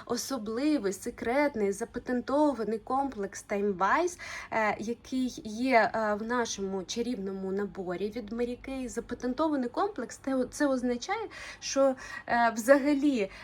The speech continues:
більше немає косметичної марки, яка б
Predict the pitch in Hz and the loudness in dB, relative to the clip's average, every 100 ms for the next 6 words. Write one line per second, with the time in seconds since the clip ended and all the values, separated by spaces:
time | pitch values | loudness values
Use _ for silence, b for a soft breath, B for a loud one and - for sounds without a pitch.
0 | B 202 254 349 415 - 226 220 208 - | B -4 4 6 6 2 4 4 2 -2
1 | 254 302 302 311 233 226 233 - 247 247 | 4 8 10 10 8 6 -2 -4 -4 -2
2 | 285 - 214 202 196 247 427 - - 196 | -4 -2 0 0 0 2 2 0 -10 -6
3 | 233 - 277 247 | -8 0 4 4